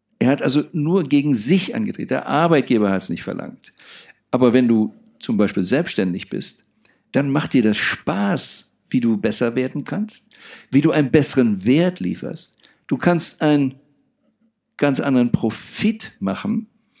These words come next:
wenn du dich im Markt vergleichst und alle sagen, es kostet so und so viel, dann müssen die anderen neun Stunden dafür arbeiten und du machst es schon in viereinhalb,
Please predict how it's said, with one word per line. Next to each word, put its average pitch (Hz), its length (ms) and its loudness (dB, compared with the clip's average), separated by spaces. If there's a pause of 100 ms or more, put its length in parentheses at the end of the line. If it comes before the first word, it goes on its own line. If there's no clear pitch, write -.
(400)
wenn 117 320 2
du 107 100 2
dich 107 220 0
im 104 100 0
Markt 107 220 0
vergleichst 135 640 0
und 104 120 -2
alle 120 220 0
sagen, 107 280 0
es 101 120 -2
kostet 107 340 -2
so 104 120 0
und 95 100 0
so 92 140 -4
viel, 113 500 0 (360)
dann 113 140 -2
müssen 104 200 -2
die 92 100 -4
anderen 104 240 -2
neun 117 220 0
Stunden 87 300 -4
dafür 95 320 -6
arbeiten 98 520 -6
und 98 200 -4
du 95 200 -2 (100)
machst 101 240 -10
es - 80 -8
schon - 380 -8
in 92 140 -6
viereinhalb, 92 580 -8